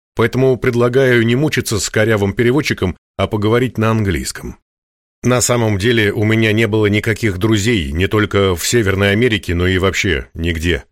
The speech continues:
Да и таких тонкостей с акцентом я, конечно, не мог различать. Зато я прекрасно знал,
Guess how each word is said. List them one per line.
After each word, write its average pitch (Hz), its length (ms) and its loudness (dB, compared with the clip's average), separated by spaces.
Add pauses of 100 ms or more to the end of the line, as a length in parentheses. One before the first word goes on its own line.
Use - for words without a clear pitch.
(200)
Да 95 140 -2
и 110 100 0
таких - 380 -4
тонкостей 143 580 -2
с - 140 -4
акцентом 104 460 -2
я, 98 120 2
конечно, 101 420 -2
не 98 160 2
мог 104 260 2
различать. 80 600 -6 (300)
Зато 107 320 0
я 143 100 2
прекрасно 127 560 -2
знал, 135 400 0